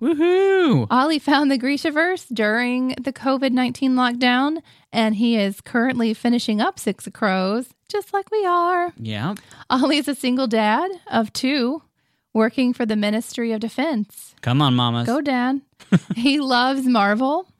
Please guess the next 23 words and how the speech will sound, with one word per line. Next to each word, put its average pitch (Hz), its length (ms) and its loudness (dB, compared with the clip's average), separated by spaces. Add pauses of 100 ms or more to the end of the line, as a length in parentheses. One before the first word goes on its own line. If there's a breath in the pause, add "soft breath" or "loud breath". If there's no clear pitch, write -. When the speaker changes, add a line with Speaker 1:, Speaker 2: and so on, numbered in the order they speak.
(220)
Speaker 2:
watching 254 400 2
rugby 254 380 2
and 330 120 -2
tennis, 262 680 0
and 226 200 -2
is 220 160 -2
a 240 60 -2
self-taught 233 920 -2
guitarist 214 800 -4
and 311 140 -6
pianist. 220 640 -6 (1200)
He 233 220 0
is 220 160 -4
an 214 140 0
aspiring 220 600 0
composer. 226 640 -2 (400)
He's 233 520 -2 (120)
inspired 220 840 -2
by, 208 540 0
um, 208 240 -2
Hans 226 360 0
Zimmer. 262 340 -4 (600)
Speaker 1:
Ah. 117 300 -8